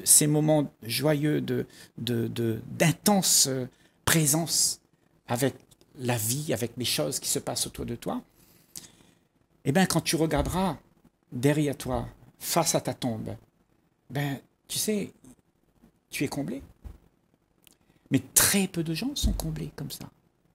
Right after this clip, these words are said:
Parce que pour avoir ce, ce moment d'être comblé, ben, il faut absolument que tu puisses abandonner tes rêves.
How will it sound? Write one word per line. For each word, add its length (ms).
Parce 140
que 80
pour 240
avoir 300
ce, 500
ce 500
moment 400
d'être 240
comblé, 420
ben, 360
il 60
faut 140
absolument 580
que 140
tu 300
puisses 400
abandonner 520
tes 160
rêves. 160